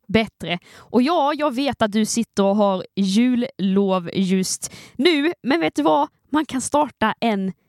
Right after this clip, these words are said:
en kristen skolgrupp, eh, på jullovet också och börja tagga igång inför vårterminen och sh-, tänka så här:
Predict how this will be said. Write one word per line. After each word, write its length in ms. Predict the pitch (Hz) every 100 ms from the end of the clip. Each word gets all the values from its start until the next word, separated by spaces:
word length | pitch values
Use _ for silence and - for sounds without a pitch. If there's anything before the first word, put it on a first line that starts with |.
| _ _ -
en 140 | 220
kristen 280 | - - 185
skolgrupp, 500 | 240 226 185 - -
eh, 120 | 180 -
på 100 | 269
jullovet 440 | 302 214 202 214
också 360 | 294 - - 190
och 180 | -
börja 200 | 185 240
tagga 340 | 233 247 240 240
igång 360 | 233 262 202 185
inför 440 | 202 - 196 185 - _
vårterminen 920 | 180 190 285 - 220 196 185 185 185
och 140 | - 202
sh-, 240 | - -
tänka 320 | - 262 220 190
så 60 |
här: 140 | 185